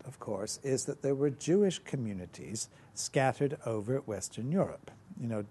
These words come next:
Jewish ghettos in, in the cities, and they had their rabbis, and of course the rabbis had Hebrew texts.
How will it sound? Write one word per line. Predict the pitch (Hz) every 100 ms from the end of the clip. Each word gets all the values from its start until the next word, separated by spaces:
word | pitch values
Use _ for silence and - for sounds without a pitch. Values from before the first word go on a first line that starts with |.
| -
Jewish | 123 120 120
ghettos | - 123 120 113 107 107
in, | 117 113 139
in | 117 107
the | 131
cities, | - 175 170 139 -
and | 113
they | 110 139
had | 127 123 110
their | 113 104
rabbis, | 117 117 - - - - - - - -
and | 120
of | 120
course | - 123
the | - 113
rabbis | 131 190 127 95 113 -
had | - 85 -
Hebrew | - 165 131 95 98 123 - - - - -
texts. | - 220 - - - - -